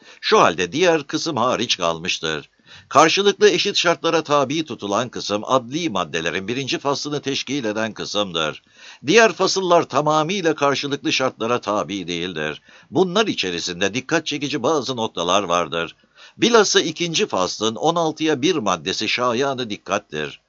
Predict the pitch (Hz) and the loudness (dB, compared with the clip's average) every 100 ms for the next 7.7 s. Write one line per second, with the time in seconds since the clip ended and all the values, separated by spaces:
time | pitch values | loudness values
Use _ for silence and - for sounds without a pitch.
0 | _ - - 156 226 226 185 143 180 165 | _ -20 -4 6 8 8 6 2 0 2
1 | 196 156 123 139 117 127 104 139 80 76 | 2 2 -4 -6 -4 -2 -2 -2 -2 -2
2 | 78 92 98 - 175 160 165 160 151 147 | -4 0 0 0 -4 -4 0 0 0 0
3 | 135 156 95 90 98 113 143 143 98 85 | 0 -2 -2 -2 -2 0 0 0 -2 -4
4 | 85 85 95 90 131 139 147 139 156 156 | -4 -2 -2 -2 -2 -2 -4 -6 -6 -4
5 | 139 135 127 127 131 127 85 85 85 - | -2 0 0 0 0 -2 -4 -4 -4 -4
6 | 110 120 - 180 139 135 135 117 143 101 | -2 -2 -4 -4 -4 -4 -4 -4 -4 -6
7 | 87 87 80 87 82 87 | -6 -6 -6 -8 -6 -4